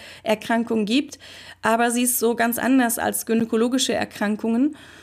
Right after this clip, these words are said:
Und sie erfasst den ganzen Körper und führt zu so verschiedensten Symptomen und auch Ausprägungen. Also ein P C O S ist niemals wie das andere. Also es in jeder Person manifestiert sich das auch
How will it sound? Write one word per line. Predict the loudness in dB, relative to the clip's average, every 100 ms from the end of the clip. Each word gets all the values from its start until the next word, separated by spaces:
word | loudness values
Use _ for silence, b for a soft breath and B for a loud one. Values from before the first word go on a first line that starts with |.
| B _
Und | 2 4 2
sie | 2
erfasst | 0 0 -2 0
den | -2
ganzen | 2 2 2 0
Körper | 0 -2 0 -2
und | -2
führt | 0 0
zu | 2 -2
so | 0 0
verschiedensten | 0 2 4 6 4 4 0
Symptomen | 0 -2 0 4 4 4
und | 0
auch | -2 -2
Ausprägungen. | 0 -2 -2 -2 -2 0 0 -2
Also | 0 0 0 -4 B B B B _
ein | 0 0
P | 0 -2
C | 2
O | 0
S | 2 0 0
ist | 2
niemals | 4 4 2 0
wie | 0
das | 0
andere. | 2 4 4 2 -2
Also | -2 -2
es | -2
in | 0
jeder | 0 0 -2 -4 -10 -4
Person | -4 -2 0 0
manifestiert | 0 -2 -4 -2 -2 -2
sich | -4
das | -4 -4
auch | -6